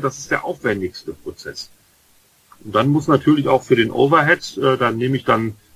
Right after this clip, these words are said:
nicht nur, ähm, äh, die Chefs, sondern auch die, äh, Leitstelle und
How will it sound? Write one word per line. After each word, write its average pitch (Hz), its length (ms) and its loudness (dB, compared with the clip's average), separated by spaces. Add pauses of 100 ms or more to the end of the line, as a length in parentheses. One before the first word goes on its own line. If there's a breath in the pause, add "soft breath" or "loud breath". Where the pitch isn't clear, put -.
(140)
nicht 139 300 -2
nur, 131 460 4 (100)
ähm, 107 340 -4 (340)
äh, 104 220 -6
die 101 160 -10
Chefs, - 480 -2
sondern 135 360 2
auch 123 320 -2
die, 110 260 -4 (360)
äh, 101 140 2
Leitstelle 180 1040 0
und 127 340 -6